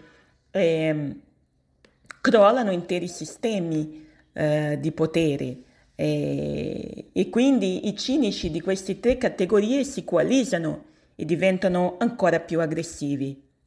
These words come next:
Eh, per quanto riguarda la Chiesa Cattolica, quanto cinismo ci vuole per escludere le donne da ruoli di rilievo, addirittura tenendole nascoste nelle cerimonie più importanti o dimenticandosi di loro nei discorsi ufficiali,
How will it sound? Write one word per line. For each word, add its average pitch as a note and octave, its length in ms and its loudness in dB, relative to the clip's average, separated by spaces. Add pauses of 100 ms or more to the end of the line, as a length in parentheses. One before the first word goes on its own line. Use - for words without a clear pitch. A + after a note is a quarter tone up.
(800)
Eh, E3 680 2
per G3 120 4
quanto A#3 180 2
riguarda G#3 300 4
la G3 100 2
Chiesa G3 260 -2
Cattolica, G3 840 -2 (180)
quanto A3 300 2
cinismo G#3 540 0
ci F#3+ 140 -4
vuole F3+ 360 2
per E3+ 140 -2
escludere F3 500 0
le E3 180 0
donne F3 380 0
da E3 120 2
ruoli E3+ 320 0
di E3 120 -2
rilievo, F3+ 680 0 (520)
addirittura F#3+ 500 2
tenendole F3+ 560 -2
nascoste E3+ 1200 -6 (100)
nelle E3+ 260 0
cerimonie E3+ 460 0
più F3+ 100 -4
importanti E3 1080 -2 (200)
o G#3 80 0
dimenticandosi G#3+ 840 0
di E3+ 100 -4
loro A#3 240 2
nei F3+ 140 -2
discorsi F3+ 460 -4
ufficiali, G3 680 -2